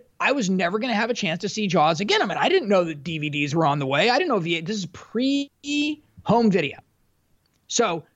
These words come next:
so literally, and then when they would show it on T V, of course, they would cut all the bits out, and they put commercials in and edited for television. They'd ruin it.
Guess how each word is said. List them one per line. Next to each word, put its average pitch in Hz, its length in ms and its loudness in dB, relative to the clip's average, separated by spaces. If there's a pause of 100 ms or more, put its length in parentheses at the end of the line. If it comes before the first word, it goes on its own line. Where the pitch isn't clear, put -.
(220)
so 247 160 0
literally, 240 640 -4
and 233 100 -4
then 311 60 -2
when 339 100 -6
they 254 80 2
would 226 120 -4
show 277 160 4
it 254 40 4
on 233 120 0
T 262 160 -6
V, 403 100 2
of 320 80 2
course, 208 160 2
they 196 100 -2
would 160 140 -4
cut 202 160 0
all 185 100 2
the 180 80 0
bits 151 220 -2
out, 277 200 4
and 175 180 -12
they 160 120 -6
put 147 200 -8
commercials 220 480 2
in 214 160 2
and 170 160 -2 (100)
edited 202 340 0
for 160 140 -8
television. 240 400 0
They'd 220 140 4
ruin 349 240 2
it. 98 100 -14